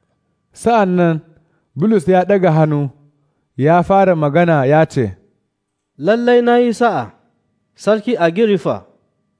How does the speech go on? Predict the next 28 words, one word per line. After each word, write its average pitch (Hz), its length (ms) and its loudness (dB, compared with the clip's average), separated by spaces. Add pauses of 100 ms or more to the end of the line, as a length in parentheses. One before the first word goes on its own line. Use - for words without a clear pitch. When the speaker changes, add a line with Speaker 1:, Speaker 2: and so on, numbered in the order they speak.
Speaker 2:
tunda 262 320 0
a 170 80 2
gabanka 165 460 -2
ne 165 120 0
zan 185 200 -2
kare 196 340 0
kaina 160 340 0
yau 160 260 0 (680)
game 151 320 0
da 180 120 0
duk 170 260 -10
maganganu 160 600 -2
da 165 140 -2
Yahudawa 180 600 0
suka 208 240 -4
faɗa 151 300 -2
a 131 80 -4
kaina, 123 440 -4 (640)
musamman 220 460 0
da 175 80 0
yake 196 260 0
kai 220 180 2
gwani 175 320 0
ne 127 220 -4 (640)
cikin 208 280 -2
sanin 214 340 0
al'adun 151 420 -2
Yahudawa 175 680 0